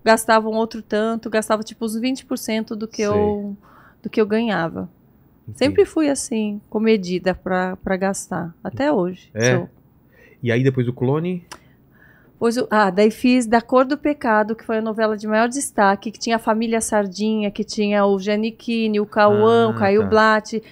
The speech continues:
Speaker 1: era a família de lutadores, e eu era a Maria Tatame.
Speaker 2: Essa
Speaker 1: Aí,
Speaker 2: é,
Speaker 1: essa é do
Speaker 2: essa é do
Speaker 1: Clone.
Speaker 2: Clone.
Speaker 1: É.
Speaker 2: Nossa, tá diferente.
Speaker 1: É, olha que esquisita.
Speaker 2: Pintou o cabelo.
Speaker 1: Cabelo es-, é, cabelo preto.
Speaker 2: Mas você usou lente, não? É que é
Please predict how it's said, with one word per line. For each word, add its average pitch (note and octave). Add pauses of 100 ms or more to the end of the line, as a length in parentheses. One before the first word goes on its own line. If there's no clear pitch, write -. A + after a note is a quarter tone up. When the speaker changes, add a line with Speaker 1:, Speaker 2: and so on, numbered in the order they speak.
(140)
Speaker 1:
era G#3
a -
família A3
de G#3+
lutadores, A#3+
e C4+
eu B3+
era B3+
a B3
Maria B3+
Tatame. A#3+
Speaker 2:
Essa G#3
Speaker 1:
Aí, B3
Speaker 2:
é, B3+
Speaker 1:
essa A3
é -
do C3
Speaker 2:
essa C3
é C#3
do E3+
Speaker 1:
Clone. A3
Speaker 2:
Clone. G#2+ (500)
Speaker 1:
É. G3 (320)
Speaker 2:
Nossa, F#3
tá F3
diferente. E3 (260)
Speaker 1:
É, F#3+
olha A3
que A#3
esquisita. G#3
Speaker 2:
Pintou D3
o C#3
cabelo. B2+
Speaker 1:
Cabelo A#3+
es-, A#3
é, G#3+
cabelo G#3+
preto. G#3+
Speaker 2:
Mas -
você C#3
usou A#2
lente, F#3
não? B2
É G2+
que -
é A2